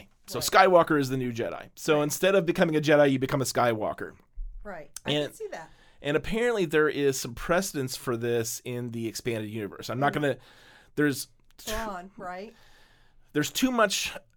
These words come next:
Speaker 1: to delve into. That could be a whole episode on its own.
Speaker 2: Mm-hmm.
Speaker 1: So I'm not gonna explain what that i-, all that is, but there is, there is precedent for, um, Skywalker being interchangeable with the term Jedi.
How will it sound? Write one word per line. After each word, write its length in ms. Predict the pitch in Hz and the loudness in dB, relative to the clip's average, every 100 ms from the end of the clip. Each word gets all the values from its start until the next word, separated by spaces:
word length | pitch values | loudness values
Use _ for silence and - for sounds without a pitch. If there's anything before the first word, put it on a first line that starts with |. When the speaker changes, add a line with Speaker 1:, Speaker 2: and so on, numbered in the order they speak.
| _ | _
Speaker 1:
to 100 | - | -10
delve 460 | 147 120 156 151 139 | -8 2 6 8 6
into. 460 | 151 151 139 147 143 | 2 0 0 2 4
That 180 | 151 170 | 4 2
could 80 | 131 | 0
be 60 | |
a 80 | 117 | -2
whole 240 | - 156 | 2 4
episode 360 | 143 135 147 131 | 4 2 2 2
on 140 | 120 | 2
its 180 | 120 113 | 0 -2
own. 340 | 131 120 110 110 | 0 0 -2 -6
Speaker 2:
Mm-hmm. 180 | 101 | -10
Speaker 1:
So 200 | - 127 | -6 2
I'm 100 | 123 | 2
not 140 | 135 135 | 4 2
gonna 120 | 127 | 0
explain 420 | 113 - 139 139 | -6 -6 -2 0
what 160 | 131 120 | 0 0
that 220 | 123 120 | 2 4
i-, 60 | 127 - | 2 4
all 220 | 120 120 | 4 4
that 180 | 120 127 | 2 4
is, 340 | 160 127 117 | 4 4 2
but 240 | - 131 | 0 2
there 120 | 135 131 | 4 4
is, 260 | 135 117 | 4 2
there 180 | - 135 | -2 2
is 120 | 131 | 2
precedent 640 | - - 202 196 175 151 - | 0 0 2 2 -2 -2 -4
for, 560 | - 143 139 135 135 - - - - _ - | -2 2 4 4 2 -4 -20 -20 -20 _ -4
um, 360 | 120 120 120 - - - | -2 0 -2 -8 -14 -14
Skywalker 880 | - - 151 170 156 123 120 117 117 | -10 4 6 8 6 4 4 -2 -2
being 260 | 131 127 | -2 -4
interchangeable 880 | 113 127 135 127 139 147 135 110 107 | -2 0 0 0 -2 0 0 -2 -4
with 240 | 110 113 117 | -4 -6 -6
the 80 | 123 | -6
term 320 | 127 120 117 | -4 -2 -2
Jedi. 400 | 117 123 - - | -2 -2 -2 -8